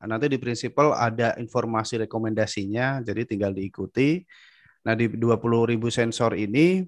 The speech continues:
kalau satu server ibaratnya nggak cukup ya untuk menampung sepuluh se-, sepuluh ribu, eh, untuk menampung sensornya, maka direkomendasikan untuk buat extend ya, maksudnya server tambahan.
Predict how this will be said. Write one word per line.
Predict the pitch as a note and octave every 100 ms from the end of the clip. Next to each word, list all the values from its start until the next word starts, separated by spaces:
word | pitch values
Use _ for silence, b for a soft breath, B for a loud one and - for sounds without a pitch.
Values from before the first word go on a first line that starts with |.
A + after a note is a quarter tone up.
| _ _ -
kalau | A#2 A#2+ B2
satu | A#2+ A2+ B2
server | C#3 C3 - E3 F3 F#3 - -
ibaratnya | A#2+ A2+ A2+ A2 G#2+ G#2 C3+ C#3+ C3+
nggak | A#2 D#2
cukup | - A2+ D#3 D#3
ya | A2+ A2+ A#2
untuk | A2+ F2+
menampung | A2 A2 G#2 A2 A2
sepuluh | - - A2 A2
se-, | A2+ -
sepuluh | - - - A2 A2+
ribu, | G#2 F#2+
eh, | A#2 A2 A2
untuk | G#2+ G2+
menampung | A2+ G#2+ A2+
sensornya, | A#2 G#2+ B2 C#3 C#3 A#2+ D3+ b b b b b _ _ -
maka | A2 D#3+
direkomendasikan | D#3 C#3+ C3 B2+ A#2+ A#2 A#2+ - D#3+ E3+ E3+ E3 -
untuk | A#2+ A2+ D3+ D3+ -
buat | A#2+ A#2+ C3 - A#2
extend | - - A#2 G#2
ya, | G2+ - _ -
maksudnya | G2+ G#2 - C3
server | B2+ A2 - A#2
tambahan. | A2+ G#2+ G#2 G#2 F#2+